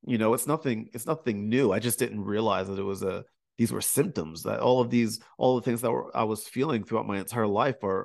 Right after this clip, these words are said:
are caused by these things that I am now diagnosed with. Anxiety, depression, A D H D, you name it. I, I, I deal with it every day. And I want others to know that they're not alone in their struggles too, because it's funny. I,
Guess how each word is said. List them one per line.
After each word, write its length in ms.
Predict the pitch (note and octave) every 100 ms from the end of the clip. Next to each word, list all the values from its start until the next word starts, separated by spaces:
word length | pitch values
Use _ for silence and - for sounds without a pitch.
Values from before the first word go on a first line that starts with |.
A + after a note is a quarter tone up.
| -
are 280 | G2+ F#2 - _ _ _
caused 540 | - - B2 C3 G2 -
by 180 | G2
these 200 | F#2+ G2+
things 240 | - A2+ G#2+
that 80 | F#2+
I 80 |
am 180 | G2 G2
now 220 | G#2 A2
diagnosed 600 | G#2+ A2 G#2 G2+ A2+ C#3
with. 220 | - - - _ _ _ _ _ _ _ _ _ _ -
Anxiety, 680 | A2 B2+ C#3 B2 G2 F2+ F2+
depression, 760 | - - C#3 A#2+ G#2 F#2 F#2 _ _
A 80 | C3
D 140 | C3+ C3+
H 160 | B2+
D, 340 | B2 B2+ A2 G2
you 200 | A2 B2+
name 280 | B2+ C3
it. 160 | F2+ F2
I, 140 | A#2 G#2+
I, 240 | A2+ A2 A#2+
I 40 |
deal 240 | A#2+ B2
with 140 | C#3 A2+
it 80 | A2+
every 240 | C#3 C#3
day. 240 | A#2+ C#3 - - -
And 100 | D3
I 60 |
want 200 | D3+ F#3+
others 340 | - D3+ F#3 F3
to 100 | D#3+
know 500 | C3 D#3 C#3 A2+ A2+ - -
that 180 | A#2+ A#2+
they're 140 | G3 G#3+
not 180 | -
alone 580 | F3 C#3+ C3+ D3+ C#3+ A#2+
in 120 | A#2
their 200 | A2+ D3+
struggles 420 | D#3 - G#2+ - -
too, 160 | E3
because 320 | C#3+ - A2 - - - _ _ _ _
it's 160 | C#3
funny. 340 | - G3+ A3 -
I, 140 | D3+